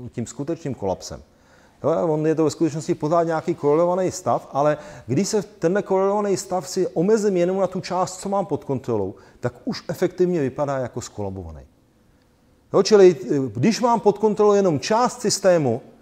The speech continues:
tak už nemám k dispozici informaci o té superpozici. Už se to pro všechny další účely chová, jako kdyby k tomu kolapsu došlo. A jestli potom ten kolaps spustí nějaká gravitace,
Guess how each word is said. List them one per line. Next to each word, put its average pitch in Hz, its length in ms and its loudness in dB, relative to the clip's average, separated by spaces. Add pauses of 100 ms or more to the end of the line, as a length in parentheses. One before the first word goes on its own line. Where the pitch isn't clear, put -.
(460)
tak 127 160 -4 (100)
už - 420 -4 (220)
nemám 175 540 0
k 139 40 -2
dispozici 156 640 -2
informaci 151 720 -4
o 120 140 -4
té 131 160 -8
superpozici. 104 800 -10 (420)
Už - 280 -4
se 180 120 -2
to 170 100 -4
pro 147 180 0
všechny 165 360 -8
další 135 440 -4
účely 131 440 -4
chová, 135 380 -2
jako 131 280 -2
kdyby 123 220 -2
k - 100 -18
tomu 113 200 -6
kolapsu 104 380 -8
došlo. 98 340 -12 (920)
A 123 60 -2
jestli 233 340 2
potom 196 460 2
ten 156 180 -4
kolaps 175 320 2
spustí 113 600 -6
nějaká 113 320 -4
gravitace, 104 720 -4